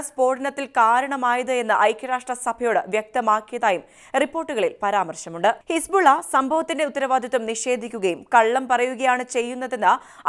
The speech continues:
ഐ ഡി എഫ് വക്താവ് ഡാനിയൽ ഹഗാരി ആരോപിക്കുന്നു. ഹിസ്ബുള്ളയുടെ ഉടമസ്ഥതയിലുള്ള ഇറാനിയൻ നിർമ്മിത ഫലക് വൺ റോക്കറ്റ് ഉപയോഗിച്ചാണ് വ്യോമാക്രമണം നടത്തിയത് എന്നും അദ്ദേഹം പറഞ്ഞു. തങ്ങൾ ഒരു സമ്പൂർണ്ണ യുദ്ധത്തെ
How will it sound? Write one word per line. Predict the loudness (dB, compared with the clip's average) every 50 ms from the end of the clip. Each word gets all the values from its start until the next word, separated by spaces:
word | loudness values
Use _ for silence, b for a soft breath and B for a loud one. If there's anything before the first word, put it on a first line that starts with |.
| 6 6
ഐ | 6 2
ഡി | -2 -2
എഫ് | -2 -2
വക്താവ് | -2 0 2 2 4 6 6 4 6 6
ഡാനിയൽ | 4 4 4 2 -2 -6 -6 -6
ഹഗാരി | -4 0 2 2 2 0 -2 -4 -4 -2
ആരോപിക്കുന്നു. | -2 -4 -6 -8 -8 -6 -4 -2 -2 -4 b b b b b b b b -2
ഹിസ്ബുള്ളയുടെ | -2 -2 -2 -2 0 0 2 2 2 2 2 2 0
ഉടമസ്ഥതയിലുള്ള | 0 -2 -2 -4 -6 -4 -4 -2 0 2 4 6 6 6 4 4
ഇറാനിയൻ | 4 6 6 6 4 2 -2 -4 -4 -4
നിർമ്മിത | -4 -4 -4 2 6 6 6 6 B B B B B B 0 4
ഫലക് | 4 6 6 4 2 2 -2 -8 -2 2 4
വൺ | 4 4 4 2 2 4 6
റോക്കറ്റ് | 6 4 4 0 -8 -10 -8 -4
ഉപയോഗിച്ചാണ് | -2 -2 -2 -2 0 2 2 2 2 0 0 2
വ്യോമാക്രമണം | 2 2 4 4 4 2 2 0 -4 -4 -2 -2 0 2 2
നടത്തിയത് | 2 2 0 -2 -6 -6 -4 -4 -4
എന്നും | -4 -4 -4 -4 -2 -4
അദ്ദേഹം | -4 -4 -8 -12 -10 -8 -6
പറഞ്ഞു. | -6 -4 -4 -6 -8 -2 0 0
തങ്ങൾ | 2 2 2 0 0 2 2 2
ഒരു | 0 0 -2 -4 -2
സമ്പൂർണ്ണ | -2 -2 -2 -2 -4 -2 -2 -2 -2 -2 -4
യുദ്ധത്തെ | -8 -10 -12 -6 -2 -2